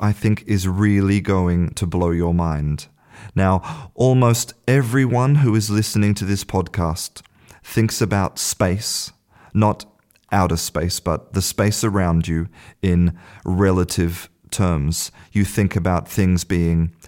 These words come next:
to the right or to the left, or in front of or behind,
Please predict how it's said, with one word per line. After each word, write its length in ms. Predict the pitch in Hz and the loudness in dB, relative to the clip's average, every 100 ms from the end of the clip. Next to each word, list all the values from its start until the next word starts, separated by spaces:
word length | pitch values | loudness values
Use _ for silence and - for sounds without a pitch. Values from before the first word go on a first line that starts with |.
| - - | -20 -10
to 100 | 82 | -2
the 120 | 85 | 0
right 460 | 95 110 113 110 | 2 4 4 0
or 80 | 95 | -4
to 120 | 85 78 | -6 -4
the 140 | 80 | 0
left, 640 | 98 117 113 117 - - - - - | 2 2 0 -2 -12 -16 -20 -20 -6
or 260 | 87 82 - - - | -2 -2 -6 -18 -2
in 160 | 98 | 0
front 520 | 87 - 113 113 110 113 | 0 -2 0 0 0 0
of 260 | 104 101 | -2 -2
or 140 | - 87 | -4 -4
behind, 720 | 87 95 107 107 104 107 104 | -2 -2 0 0 2 0 -2